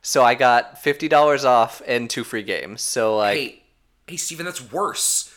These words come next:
Speaker 2: because you had time to learn that it's bad, and you still bought it.
Speaker 1: Yeah.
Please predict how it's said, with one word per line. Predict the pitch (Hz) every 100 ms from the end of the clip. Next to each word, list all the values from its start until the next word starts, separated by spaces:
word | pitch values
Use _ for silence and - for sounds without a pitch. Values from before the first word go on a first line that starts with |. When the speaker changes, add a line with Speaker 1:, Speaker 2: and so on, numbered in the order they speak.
| _
Speaker 2:
because | 147 143
you | 196
had | 196 -
time | - 196 220 214
to | 196
learn | 147 156 202 160
that | 131 139
it's | 127 -
bad, | 98 135 160 117 87 82 - _ _ _ _ _ _ _ -
and | 214 196
you | 214
still | - - - 208 185 -
bought | 160 170 156
it. | 104 - _ _ _ _ _ _ _ _ _
Speaker 1:
Yeah. | 139 135 123 123 123 123